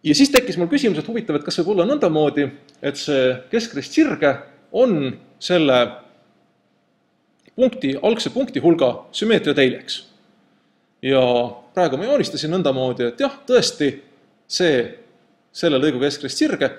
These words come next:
on selle punkti hulga sümmeetria telg. No, kas võib olla niimoodi, et sama tingimus kehtib ka mingisuguse teise punktipaari korral? No, lõi-, ühendame näiteks need kaks siin sirgega, sirglõiguga. See keskristsirge tuleb seesama.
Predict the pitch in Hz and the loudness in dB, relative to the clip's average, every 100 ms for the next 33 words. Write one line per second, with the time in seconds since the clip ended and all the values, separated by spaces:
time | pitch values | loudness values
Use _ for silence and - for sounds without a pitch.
0 | - _ - 147 135 139 120 131 127 110 | -14 _ 0 2 2 0 -2 -2 -6 -6
1 | 120 113 120 117 110 - 117 113 - _ | -6 -6 -8 -8 -8 -10 -8 -10 -12 _
2 | _ _ _ _ _ _ - 139 127 180 | _ _ _ _ _ _ -4 2 4 4
3 | 220 - - 160 143 165 175 262 196 160 | 2 -8 -8 -6 0 0 2 0 0 0
4 | 165 151 - 214 170 220 156 151 - 190 | -2 -4 -2 -2 -2 -2 -2 -4 -2 -4
5 | 180 147 160 185 156 147 156 151 160 - | -4 -8 -4 -4 -4 -6 -6 -6 -8 -4
6 | 233 - 131 123 - 120 117 - - 117 | -2 -2 -4 -6 -8 -8 -8 -8 -12 -16
7 | - _ _ 113 123 175 143 143 143 135 | -18 _ _ -8 -6 -2 -2 -4 -8 -6
8 | 110 113 113 113 - - 208 226 226 185 | -6 -8 -10 -14 -14 -8 -4 -4 -6 -10
9 | - - 151 147 165 - 127 131 - _ | -8 -8 -6 -4 -6 -4 -6 -8 -10 _
10 | _ _ 147 - 165 127 143 131 120 - | _ _ -14 -4 -4 0 0 0 -2 -6
11 | - _ _ _ _ - 131 156 160 131 | -14 _ _ _ _ -8 0 0 0 -8
12 | - 156 123 123 123 - - 269 220 | -4 -2 -2 -2 -4 -4 -2 0 2